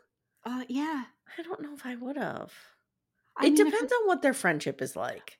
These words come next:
Speaker 1: Right, but obviously, uh, according to this scene and the, the
Speaker 2: <laughs>
Speaker 1: fact that we've
Speaker 2: They're
Speaker 1: never seen her
Speaker 2: good
Speaker 1: before,
Speaker 2: friends.
Speaker 1: they're B F Fs at work, so, you know.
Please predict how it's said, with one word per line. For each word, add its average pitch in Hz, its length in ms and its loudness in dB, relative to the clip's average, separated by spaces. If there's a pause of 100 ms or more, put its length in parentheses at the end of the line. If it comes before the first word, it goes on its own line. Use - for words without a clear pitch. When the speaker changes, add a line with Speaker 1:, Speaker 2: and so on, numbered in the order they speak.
Speaker 1:
Right, 190 300 4
but 254 180 4
obviously, 226 800 6
uh, - 140 -4
according 185 440 2
to 151 60 4
this 214 240 2
scene 165 360 -2
and 160 200 0
the, 143 140 -2
the 160 260 -2
Speaker 2:
<laughs> - 160 -6
Speaker 1:
fact 160 220 2
that 160 80 -2
we've 185 120 4
Speaker 2:
They're 170 80 8
Speaker 1:
never 160 180 0
seen 233 260 4
her 196 100 4
Speaker 2:
good 226 140 10
Speaker 1:
before, 233 160 6
Speaker 2:
friends. 302 260 8
Speaker 1:
they're 220 200 10 (140)
B 180 200 6
F 208 140 0
Fs 311 260 2
at 170 100 -2
work, 151 360 -4
so, 165 500 -4 (640)
you 208 140 -4
know. 214 80 0